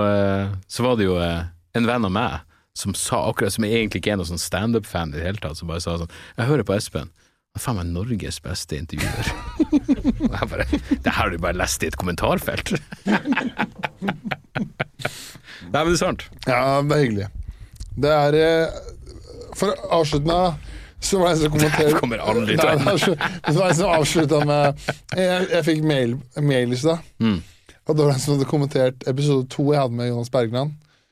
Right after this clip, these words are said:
Speaker 2: hvor du skrev, "Det er så ufattelig deilig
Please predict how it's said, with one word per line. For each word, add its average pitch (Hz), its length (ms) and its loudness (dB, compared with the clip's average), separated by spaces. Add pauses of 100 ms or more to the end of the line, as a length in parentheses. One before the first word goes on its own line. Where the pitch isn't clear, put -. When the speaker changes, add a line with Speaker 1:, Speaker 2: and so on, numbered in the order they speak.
(260)
Speaker 2:
hvor 127 140 0
du 139 60 2
skrev, 123 400 0 (500)
"Det - 180 -2
er 123 80 2
så - 180 -4
ufattelig 127 680 -4
deilig 123 480 0